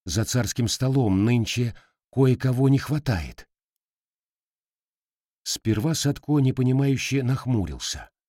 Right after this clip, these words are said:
но потом до него дошло. А ведь верно. Берега Руси омывают, кроме Северного,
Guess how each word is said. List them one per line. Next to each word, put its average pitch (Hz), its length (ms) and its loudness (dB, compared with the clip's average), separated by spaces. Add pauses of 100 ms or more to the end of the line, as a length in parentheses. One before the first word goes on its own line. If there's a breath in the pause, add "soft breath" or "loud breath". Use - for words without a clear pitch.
(420)
но 98 240 2
потом 107 440 0
до 98 80 2
него 98 240 2
дошло. 95 560 -6 (880)
А - 120 -6
ведь 123 280 -4
верно. 104 640 -4 (1400)
Берега 101 520 2
Руси 127 560 -2
омывают, 104 500 -2
кроме 131 300 0
Северного, 101 800 0